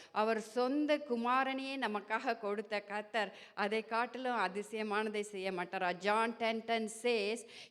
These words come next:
"He has come to give you life and life abundant." Life abundant. So அப்படியாக, ஆ, நீங்க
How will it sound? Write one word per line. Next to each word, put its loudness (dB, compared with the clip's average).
"He -6
has 4
come 4
to 0
give -4
you 0
life 6
and 4
life 6
abundant." 4
Life 2
abundant. -2
So 6
அப்படியாக, 4
ஆ, 6
நீங்க 2